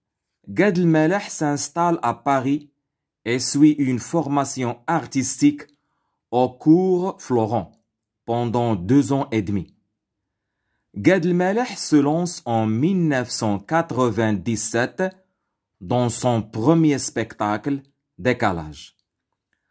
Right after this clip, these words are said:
Après le succès rencontré par ce spectacle, Gad Elmaleh privilégie sa carrière cinématographique. L'humoriste Gad Elmaleh s'inspire régulièrement de sa vie privée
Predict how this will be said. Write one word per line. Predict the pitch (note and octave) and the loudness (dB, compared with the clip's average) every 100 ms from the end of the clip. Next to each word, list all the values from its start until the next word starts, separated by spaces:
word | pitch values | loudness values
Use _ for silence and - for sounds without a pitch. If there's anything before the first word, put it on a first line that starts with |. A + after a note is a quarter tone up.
| _ _ - | _ _ 0
Après | G#2 G#2+ B2+ D3+ F3 | 0 0 0 2 4
le | D#3+ | 4
succès | D3 - G3 - F3 C#3+ - | 2 -2 -4 -2 0 0 -4
rencontré | A2 G2+ E3+ F#3+ E3+ D#3+ D#3+ D3 C#3+ | -10 -2 0 0 0 0 0 -2 -2
par | C3+ A#2+ - | 0 0 -2
ce | A#2 | -4
spectacle, | - - A2 - A#2+ C#3+ F#3 F#3+ _ _ _ _ _ _ - | -4 -6 -6 0 0 0 -4 -6 _ _ _ _ _ _ -16
Gad | G#2+ G#3 F3+ | 0 2 4
Elmaleh | F#3+ F#3 G3+ A3+ F#3 - | 2 2 0 -2 -6 -6
privilégie | D3+ E3 D#3+ C#3 A#2+ G2+ F3+ G#3+ _ _ - | -4 2 4 4 2 -4 -6 -8 _ _ -14
sa | - A2 | -6 -4
carrière | - C#3 A#2+ B2+ C3+ C#3+ F#2+ | -2 -2 -2 -2 0 0 -4
cinématographique. | - F#3 E3 D#3 C#3+ B2+ G2 A2 G#2 B2+ G#2 G#2 E2+ _ _ _ _ _ _ _ _ _ _ _ _ - | -6 0 2 2 0 -2 0 -2 -2 -4 -4 -6 -12 _ _ _ _ _ _ _ _ _ _ _ _ -4
L'humoriste | F2+ A#2+ D3 D#3+ D3+ D#3+ D#3 - | 2 6 6 4 4 2 0 -2
Gad | D3+ D3 | 0 2
Elmaleh | C#3+ D3 D3 E3 F3+ - _ _ _ _ | 0 0 0 -2 -4 -16 _ _ _ _
s'inspire | - D#3+ D#3 D3+ - E3 D3+ | -4 0 0 0 0 4 4
régulièrement | G2+ D#3 E3 F3 D3+ D#3 D3 B2+ C#3 C#3+ C3+ | 2 -4 0 2 6 6 6 0 -2 -2 -2
de | A#2 | -4
sa | B2 C3 | -4 -4
vie | B2 B2 | -2 -4
privée | - G#2 A#2+ G#2 A#2+ A#2 | -6 -6 -4 0 -2 -4